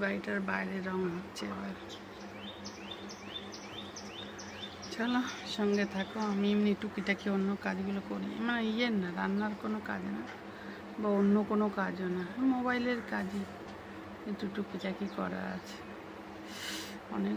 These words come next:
রোদ্দুর, আহা, সবাই সাবধানে থাকো গো। শুরু বাদেই এত রোদ্দুর, আগে কি হবে জানি না।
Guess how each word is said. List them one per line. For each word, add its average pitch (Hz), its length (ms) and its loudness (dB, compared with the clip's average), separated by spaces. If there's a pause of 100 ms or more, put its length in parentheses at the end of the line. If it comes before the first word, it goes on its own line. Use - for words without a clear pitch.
রোদ্দুর, 196 360 -2 (100)
আহা, 175 160 -4 (120)
সবাই 196 220 2 (100)
সাবধানে 190 420 2 (100)
থাকো 196 240 -2 (100)
গো। 208 120 0 (180)
শুরু 208 300 0
বাদেই 202 320 0 (140)
এত 190 120 -4 (140)
রোদ্দুর, 196 440 -2 (840)
আগে 190 180 4 (100)
কি 220 120 -2 (100)
হবে 185 180 0 (100)
জানি 180 220 0 (100)
না। 185 60 0